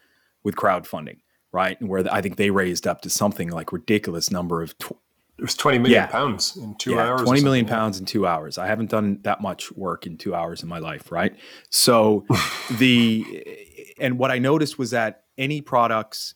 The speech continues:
Speaker 1: that are obviously B two C, like Monzo was a B two C business, Brewdog, uh, brewery in Scotland is a, obviously a B two C business. When you have a product that someone can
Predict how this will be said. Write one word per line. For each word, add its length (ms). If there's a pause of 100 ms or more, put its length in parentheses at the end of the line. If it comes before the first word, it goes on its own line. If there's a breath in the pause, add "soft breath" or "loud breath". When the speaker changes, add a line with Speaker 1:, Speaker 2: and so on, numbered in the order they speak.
Speaker 1:
that 520 (140)
are 180
obviously 680 (100)
B 180
two 80
C, 560
like 180
Monzo 360
was 160
a 60
B 160
two 60
C 180
business, 560
Brewdog, 640 (280)
uh, 220
brewery 520 (340)
in 380
Scotland 680
is 260
a, 220
obviously 520
a 60
B 180
two 60
C 180
business. 540 (380)
When 240
you 100
have 280
a 60
product 640 (120)
that 280 (220)
someone 520
can 580